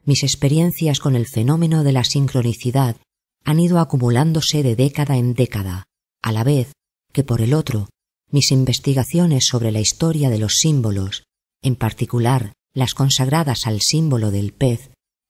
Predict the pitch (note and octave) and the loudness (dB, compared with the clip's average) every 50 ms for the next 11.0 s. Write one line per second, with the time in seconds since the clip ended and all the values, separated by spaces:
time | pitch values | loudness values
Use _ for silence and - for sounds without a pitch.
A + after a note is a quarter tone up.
0 | _ _ D3+ D3 C#3+ - C#3+ B2+ B2 - E3+ E3 E3+ F3 E3+ E3 D#3 - - D#3+ | _ _ -2 -2 0 0 -2 -4 -2 -2 -2 0 0 2 0 0 -2 -2 -2 -2
1 | D#3+ E3 D3+ D#3+ D#3 C#3+ - B2 A#2+ B2+ C#3 C#3+ - - C3+ C3+ B2+ - C3 B2+ | -2 0 0 0 -2 -2 -2 -2 0 0 0 0 0 0 0 0 0 0 -2 -2
2 | A#2+ A2+ A2+ A2+ G2+ G2 G2 F#2+ G2 - _ _ _ _ _ _ _ _ _ _ | 0 0 -2 -2 -2 -4 -6 -8 -12 -16 _ _ _ _ _ _ _ _ _ _
3 | _ _ _ _ _ _ - - - - - F#3 F#3 E3+ D3 C#3 C#3 D#3 - - | _ _ _ _ _ _ -4 -4 -2 0 0 2 2 4 2 2 2 0 0 0
4 | E3+ D3+ C#3+ C3+ B2+ A2 G#2+ - C3+ C#3 C3+ - B2+ A#2 - A#2+ A2 G#2 A2+ C3+ | 0 0 0 0 -2 -4 -2 0 0 -2 2 0 -2 0 0 -2 0 0 0 0
5 | D#3+ D#3+ D3+ C3+ A#2+ A#2 A2 G#2+ G2+ G#2 A#2+ B2 C3 B2 - A2 G2+ F#2+ F#2 - | 0 0 0 0 0 0 -2 -4 -2 -2 0 -2 -2 -2 -4 -6 -6 -8 -8 -12
6 | _ _ _ _ _ _ _ _ _ - C#3+ C#3+ C#3+ - C3+ B2+ B2 B2+ B2 A#2 | _ _ _ _ _ _ _ _ _ -4 -4 -2 -2 -2 0 0 2 2 2 0
7 | A#2 A#2+ B2 - - - A2+ A#2+ A#2 - - - F#3+ F3+ D3 - - - A2 G2+ | 0 -2 -4 -6 -4 -4 -2 -2 -2 -4 -4 -4 -4 -2 -2 -4 -4 -4 -2 -4
8 | G#2 G#2 G#2 G#2 - - - - A#2 A2 - A#2 - - D#3 D#3 C3+ A#2+ A2 G#2 | -2 -4 -4 -4 -6 -6 -6 -4 -4 -4 -4 -4 -4 -2 -2 0 0 0 -2 -6
9 | - _ _ _ _ _ _ _ - - - D3 C#3 C3+ - - F#3 F3+ F#3 E3+ | -10 _ _ _ _ _ _ _ -4 -2 0 0 0 0 0 0 0 0 0 0
10 | C#3+ C3+ C3 C3 - B2+ A2+ G2 - - - D#3+ C#3+ C3 G#2 G2 G2+ - - | 0 0 0 0 -2 -4 -4 -6 -8 -6 -4 -2 -2 -2 -2 -4 -4 -6 -10